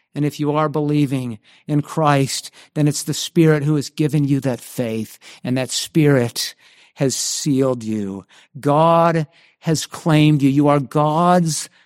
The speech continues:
possession, and you will always be his possession.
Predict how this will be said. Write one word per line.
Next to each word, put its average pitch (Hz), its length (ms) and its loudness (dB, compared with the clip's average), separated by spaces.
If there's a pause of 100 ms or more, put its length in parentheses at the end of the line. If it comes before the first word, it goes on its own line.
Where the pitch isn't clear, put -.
(120)
possession, 165 800 -2 (220)
and 180 200 4
you 190 120 6
will 190 240 4
always 220 800 4 (320)
be 240 320 6
his 202 200 4
possession. 147 920 -4